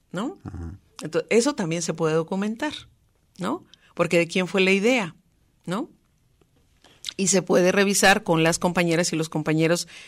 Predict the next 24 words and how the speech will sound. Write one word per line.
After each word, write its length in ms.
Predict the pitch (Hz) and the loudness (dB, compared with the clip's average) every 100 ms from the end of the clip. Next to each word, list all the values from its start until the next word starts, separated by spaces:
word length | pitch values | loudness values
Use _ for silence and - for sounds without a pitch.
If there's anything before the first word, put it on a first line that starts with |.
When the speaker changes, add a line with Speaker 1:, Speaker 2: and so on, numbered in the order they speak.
| - | -4
Speaker 1:
en 100 | 165 | -2
los 120 | 160 | -2
partidos 360 | - 147 165 165 | -2 -4 -2 -2
políticos 840 | - 180 202 208 196 196 202 - - | 0 2 2 0 0 0 0 -2 -2
o 400 | 160 165 180 180 | 4 6 4 2
en 260 | 175 160 165 | 0 2 4
las, 400 | 160 156 - - | 2 2 0 -2
eh, 280 | 160 156 156 - - - | -2 -2 -2 -8 -20 -8
sindicatos 1000 | - 165 165 160 180 180 - 180 180 - | -2 0 0 2 4 4 4 2 2 -2
o 420 | - 175 180 180 - | 2 4 6 4 0
en 460 | 160 156 165 160 - - _ _ | -2 0 -2 -6 -12 -20 _ _
las 240 | 170 160 | 0 0
empresas, 540 | 160 175 175 190 190 - _ _ _ _ | -2 0 2 2 -2 -6 _ _ _ _
o 60 | 170 | -2
sea, 140 | 190 | 0
en 100 | 185 | 2
todos 260 | 240 277 277 | 2 2 -2
estos 360 | 254 247 240 | -2 -4 0
ámbitos 600 | 220 220 220 226 311 - - - - - - - | 0 0 -2 -2 -2 -4 -12 -20 -20 -20 -20 -2
donde 580 | 185 196 196 208 226 240 | 2 4 4 4 2 0
lo 240 | 170 170 165 | -2 -2 2
político 600 | 190 196 196 196 - - | 0 0 -2 -4 -4 -4
está 340 | 165 - 170 | -4 -4 -6
presente. 680 | - 151 - - - - - | -4 -6 -6 -8 -12 -16 -20